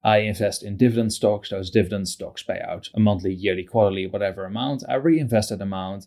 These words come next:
again and again, year over year. I've been doing that for the last decade. And I buy companies like A T and T, Vodafone, Coca-Cola, Nestle, Unilever. Um,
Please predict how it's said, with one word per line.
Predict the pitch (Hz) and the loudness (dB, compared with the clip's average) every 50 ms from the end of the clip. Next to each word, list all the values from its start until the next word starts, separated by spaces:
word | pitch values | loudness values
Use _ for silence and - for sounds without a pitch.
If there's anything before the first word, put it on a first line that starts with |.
| _ _ - | _ _ -8
again | 110 117 123 123 120 120 | -4 2 4 4 4 4
and | 117 113 110 | 2 -2 -4
again, | 107 92 - 95 92 92 95 98 | -6 -6 -6 -8 -8 -8 -8 -6
year | 101 104 110 113 113 110 | -2 0 2 4 4 4
over | 104 95 95 | 4 4 2
year. | 90 92 92 90 92 | -4 -8 -10 -10 -12
I've | 92 - | -10 -6
been | - 117 110 | -4 0 2
doing | 110 107 107 | 2 2 2
that | 101 95 - | 0 -4 -6
for | - | -10
the | 101 | -6
last | 98 98 95 87 - | -4 -2 -2 -2 -4
decade. | - 95 87 - - 98 50 - - - - - _ _ _ _ _ _ _ _ _ | -8 -10 -10 -10 -12 -12 -12 -14 -14 -16 -18 -20 _ _ _ _ _ _ _ _ _
And | - 104 95 - | -2 -2 0 0
I | - 107 | 0 2
buy | 117 117 113 | 2 2 2
companies | - 107 104 - 104 107 - - | 2 0 -2 0 -2 -4 -2 -2
like | 113 98 98 98 95 - - - | -2 -2 -2 -2 -4 -6 -10 -6
A | - 107 104 | -2 -2 0
T | 104 - 107 | 2 4 4
and | 101 101 95 | 4 2 0
T, | - 107 95 98 98 | 0 -2 -2 -2 -2
Vodafone, | 90 - 98 98 95 95 95 - 101 98 98 95 98 98 101 95 - _ _ | 0 4 4 4 4 4 0 -2 0 0 0 0 -2 -4 -4 -8 -10 _ _
Coca-Cola, | - 117 113 117 110 104 - 98 95 98 98 95 92 92 92 92 92 95 95 | 0 0 2 0 -2 -6 -4 -4 -4 -2 -2 -2 -2 -2 -4 -4 -4 -4 -4
Nestle, | 101 104 98 - - 104 98 95 95 101 | -4 -4 -4 -4 -6 -4 -4 -4 -4 -2
Unilever. | 98 104 104 104 104 101 104 101 87 87 95 92 92 90 90 - - - - | -2 -2 -2 -2 0 0 -2 -2 -2 -2 -2 0 0 -2 -4 -6 -8 -10 -12
Um, | - 90 90 87 | -12 -12 -12 -14